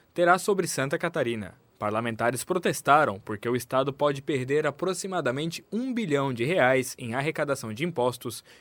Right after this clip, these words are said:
e cerca de dezoito mil empregos com a nova norma. O objetivo da resolução é unificar as tarifas de I C M S cobradas pelos estados para importação,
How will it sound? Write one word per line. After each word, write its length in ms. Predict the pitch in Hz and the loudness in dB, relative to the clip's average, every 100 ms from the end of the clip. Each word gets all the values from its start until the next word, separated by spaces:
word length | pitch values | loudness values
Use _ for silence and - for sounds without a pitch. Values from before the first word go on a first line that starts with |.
| - | -8
e 80 | 117 | -6
cerca 420 | - 131 135 120 | 0 0 0 -2
de 120 | 110 | -4
dezoito 500 | 107 104 139 226 226 | -8 0 4 4 4
mil 140 | 202 | 0
empregos 540 | 208 196 135 135 143 139 | 0 0 2 2 2 -6
com 180 | 208 208 | -4 -2
a 60 | |
nova 280 | 135 117 139 | 2 2 2
norma. 460 | 131 113 101 95 - _ _ _ | 2 0 0 -8 -14 _ _ _
O 80 | 113 | -8
objetivo 560 | 101 110 107 - 104 101 | -6 -4 -6 -6 -8 -6
da 80 | 110 | -4
resolução 680 | 123 160 180 - 135 135 131 _ - | 0 0 0 2 2 2 -4 _ -8
é 80 | |
unificar 640 | 208 220 202 214 143 151 143 | -4 -4 -4 -6 0 2 2
as 100 | - | -2
tarifas 460 | 110 110 107 95 | -6 -6 -6 -6
de 100 | 113 | -4
I 60 | 139 | -4
C 140 | - | -2
M 160 | 190 139 | 0 2
S 300 | 127 127 - | 4 2 0
cobradas 540 | 123 113 113 98 95 | -2 -2 -2 -4 -6
pelos 320 | - 98 101 120 | -10 -8 -6 -6
estados 540 | 165 - 135 135 104 | -4 4 4 4 0
para 320 | - 131 - | -2 0 0
importação, 800 | 185 226 214 208 202 180 - 87 | 0 -4 0 0 0 -2 -4 -8